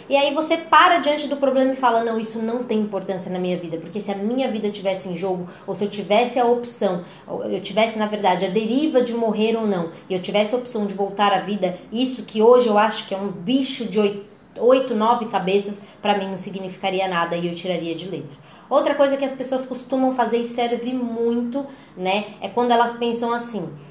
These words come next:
"Supondo que a minha vida hoje tá assim, tá esse caos, mas supondo que a pessoa que eu mais ame na vida hoje,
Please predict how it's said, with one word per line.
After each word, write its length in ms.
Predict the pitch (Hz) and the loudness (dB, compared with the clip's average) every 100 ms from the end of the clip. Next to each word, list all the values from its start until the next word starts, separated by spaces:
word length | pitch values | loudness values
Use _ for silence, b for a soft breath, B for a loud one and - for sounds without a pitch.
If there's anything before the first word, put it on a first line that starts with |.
| B B - | B B -12
"Supondo 480 | - 277 311 320 - | -8 -2 0 0 0
que 80 | |
a 40 | 285 | 0
minha 260 | 285 269 | 2 0
vida 280 | - 269 262 | 0 2 6
hoje 360 | 247 262 269 262 | 8 8 4 2
tá 180 | 254 269 | 2 2
assim, 340 | - 214 160 | 2 -4 -4
tá 120 | 226 240 | 0 0
esse 220 | 240 285 | 0 -4
caos, 460 | - 165 143 - - - - - - - - - - | -2 0 0 -6 -16 -20 -20 -20 -20 -20 -20 -16 -2
mas 180 | 208 | 0
supondo 380 | 202 247 247 254 | 0 0 0 2
que 80 | 240 | 2
a 40 | |
pessoa 300 | 233 233 247 | 0 0 0
que 100 | 240 | 2
eu 60 | 233 | 0
mais 560 | 220 233 294 277 214 226 | 2 2 0 0 0 4
ame 240 | 240 240 | 4 4
na 140 | 240 | 0
vida 300 | 214 240 214 | -2 -2 0
hoje, 420 | 202 202 202 214 | 4 4 2 -2